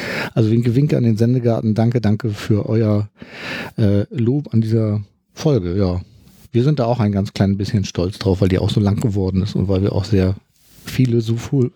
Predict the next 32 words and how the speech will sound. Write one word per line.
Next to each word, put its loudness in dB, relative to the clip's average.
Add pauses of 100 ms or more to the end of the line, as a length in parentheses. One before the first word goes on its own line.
(120)
toll 0
positive 0
Rückmeldungen 0
bekommen 0
haben. -2 (460)
Ja, 4
und -2
jetzt -2 (100)
komme 2
ich -6
zu -4
den 2
Audiokommentaren. -2 (880)
Da 0
hat 0
der, 2
äh, -2
Sönke 0
am 0
sechsten -2
achten, -2 (220)
ist 2
ja 2
schon 0
ein 0
bisschen 0
her, 2
Sönke, -4
ich 0
weiß, 0
aber, 0
ähm, 0